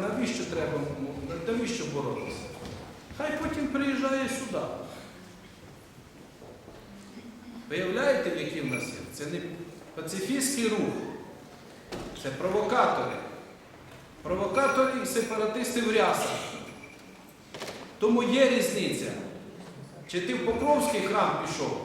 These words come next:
чи в Пантелеймоновський. Гроші кладете ж в касу церковну? Чи не кладете? Що мовчите? Не кладете? А гроші знаєте, куди йдуть? Знаєте.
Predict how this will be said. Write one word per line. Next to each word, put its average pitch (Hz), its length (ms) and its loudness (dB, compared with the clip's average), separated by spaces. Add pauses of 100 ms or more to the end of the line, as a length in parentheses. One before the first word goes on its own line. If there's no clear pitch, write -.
(640)
чи 180 120 -4
в 190 100 2
Пантелеймоновський. 190 1160 2 (1700)
Гроші 233 280 4 (160)
кладете 262 440 4
ж - 60 0
в - 100 -2
касу - 400 -4
церковну? 127 480 -6 (960)
Чи 165 80 -8
не 214 120 2
кладете? 220 520 4 (1400)
Що 190 120 0
мовчите? 202 440 0 (100)
Не 135 80 -2
кладете? 226 640 2 (1200)
А 185 80 2
гроші 190 460 6
знаєте, 285 440 6
куди 147 160 0
йдуть? - 300 6 (1200)
Знаєте. - 480 0